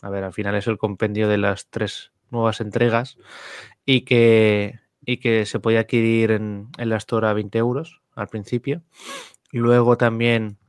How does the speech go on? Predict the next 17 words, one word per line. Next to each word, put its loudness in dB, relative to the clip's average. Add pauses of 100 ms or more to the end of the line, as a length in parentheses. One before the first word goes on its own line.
(160)
eh, 2 (420)
destacaría, 2
bueno, 0
novedades 2
del 0
Marvel's -2
Avengers, -4 (680)
de, -4
con -6
un, -10 (100)
nuevas -6
expansiones -4
para, -2 (220)
para -2
todas -4
las -4
consolas. -6